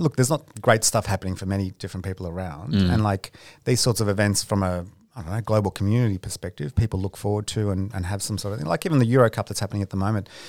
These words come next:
Speaker 1: you know, uh, only twenty, thirty thousand in the stands, and they're playing it all over Europe. But, like,
Speaker 2: Mm.
Speaker 1: there's people obviously still passing away in different countries and all that type of thing. But you need, you still need to have these sorts of things going on as long as you can do it safely.
Speaker 2: But the best thing about an Olympic Games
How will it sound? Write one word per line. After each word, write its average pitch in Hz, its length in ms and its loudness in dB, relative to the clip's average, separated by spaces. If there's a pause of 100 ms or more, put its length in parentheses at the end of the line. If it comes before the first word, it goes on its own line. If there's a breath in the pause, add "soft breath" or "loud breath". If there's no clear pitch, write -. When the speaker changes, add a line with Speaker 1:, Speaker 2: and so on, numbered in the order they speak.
(380 loud breath)
Speaker 1:
you 107 140 -6
know, 98 180 -2 (200)
uh, 95 260 -4 (160)
only 101 140 0
twenty, 104 240 0
thirty 101 260 -4
thousand 101 400 2
in 95 100 4
the 87 60 -2
stands, 165 600 0
and 95 160 0
they're 98 80 0
playing 107 260 -2
it 98 80 -2
all 110 140 2
over 107 240 0
Europe. 92 380 -6
But, 120 80 -6
like, 113 120 2
Speaker 2:
Mm. 104 40 2
Speaker 1:
there's 98 120 0
people 101 420 -4
obviously 98 280 -8
still - 180 -6
passing 92 360 -4
away 139 340 -4
in 92 80 -4
different 98 280 -12
countries 127 360 -4
and 95 80 0
all 113 140 0
that 123 100 -4
type 95 160 -8
of 90 80 -10
thing. 110 160 -8
But 113 160 -8 (680 soft breath)
you 208 120 -12
need, 170 240 -2
you 139 80 -8
still 156 180 0
need 123 140 2
to 110 80 0
have 104 180 0
these 101 160 0
sorts 101 240 -4
of 95 300 -10 (180)
things 101 320 -2
going 95 320 -4
on 117 200 0
as 101 120 -2
long 131 80 0
as 101 80 -2
you 101 60 -6
can 92 100 -4
do 98 80 -8
it - 100 -12
safely. - 600 -8 (100)
Speaker 2:
But 156 100 -4
the - 60 4
best - 240 4
thing 185 140 8
about 160 180 12
an 113 60 8
Olympic 104 300 4
Games 98 440 4